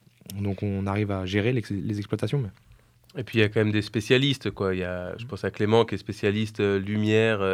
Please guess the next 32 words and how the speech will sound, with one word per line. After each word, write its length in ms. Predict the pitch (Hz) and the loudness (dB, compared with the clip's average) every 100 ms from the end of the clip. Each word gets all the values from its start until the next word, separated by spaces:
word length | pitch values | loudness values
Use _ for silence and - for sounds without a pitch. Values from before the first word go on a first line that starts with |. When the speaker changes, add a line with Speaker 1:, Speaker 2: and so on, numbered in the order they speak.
| - | 0
Speaker 2:
électricité, 920 | 101 101 - 117 - 107 113 113 110 | 0 -2 -8 -14 -14 -8 -2 0 0
euh, 80 | 95 | -2
sur 160 | - 92 | -4 -6
vraiment 260 | 95 101 | -2 -2
tout 160 | 98 113 | -4 -8
le 60 | |
campement 500 | 107 104 - 113 113 | -2 -2 2 2 2
et 120 | 117 104 | -2 -4
sur 140 | 110 | -2
le 60 | 98 | -2
chapiteau. 540 | 101 110 139 143 147 _ - - - - _ | -2 -2 0 0 -4 _ -20 -20 -20 -20 _
Il 40 | 104 | -2
y 40 | |
a, 80 | 98 | 0
euh, 200 | 90 87 | 0 -2
Pénélope 440 | 90 101 104 110 | -2 0 2 2
qui 80 | 101 | 2
est 20 | |
vraiment 300 | 92 92 98 | 0 2 2
dans 340 | 95 101 110 107 | 0 2 4 6
le 160 | 104 | 2
son 400 | 95 - 131 139 | -2 0 2 4
et, 200 | 104 95 - | 2 0 -2
et 40 | |
la 100 | 90 | -4
diffusion 480 | 92 98 107 104 104 | -6 -8 -4 0 0
de 80 | 95 | 0
la, 100 | 90 | -4
de 340 | - - - | -6 -10 -12
la, 120 | - - - _ _ _ _ | -14 -14 -18 _ _ _ _
du 60 | 95 | -14
son. 300 | - 143 | -4 -4